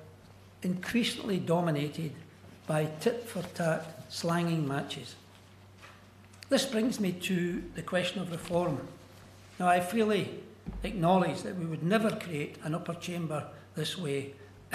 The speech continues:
if we were starting from scratch, but we are not starting from scratch. And history shows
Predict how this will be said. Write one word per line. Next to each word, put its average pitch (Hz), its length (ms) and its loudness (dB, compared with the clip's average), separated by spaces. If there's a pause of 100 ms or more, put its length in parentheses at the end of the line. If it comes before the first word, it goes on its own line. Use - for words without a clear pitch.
(160)
if 208 160 0
we 180 60 -2
were 160 80 -2
starting 170 420 -4
from 196 180 -6
scratch, - 460 -4 (800)
but 220 140 -4
we 214 100 -2
are 170 80 0
not 202 320 0
starting 143 420 -6
from 143 200 -12
scratch. - 400 -10 (840)
And 180 160 0
history 233 400 0
shows 180 540 -2